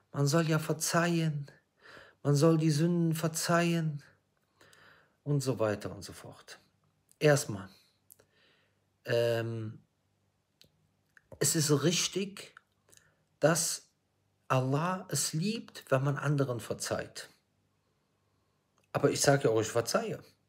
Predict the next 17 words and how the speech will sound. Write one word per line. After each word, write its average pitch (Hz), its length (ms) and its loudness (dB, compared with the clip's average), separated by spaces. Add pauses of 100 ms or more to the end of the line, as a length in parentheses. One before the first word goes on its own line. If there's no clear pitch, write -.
(100)
<laughs> - 100 -12 (920)
Wenn 123 260 2
man 147 260 0
Haqq - 540 -4
bei 113 240 2
mir 139 280 2
halal 180 360 4
macht. 107 500 -4 (1400)
So, - 400 -6 (100)
wann 151 420 2
ist 226 180 -2
es 180 240 0
nicht 196 680 2
erwünscht, 110 840 -2 (200)
jemand 110 400 -4
zu - 140 -8
verzeihen? - 560 -10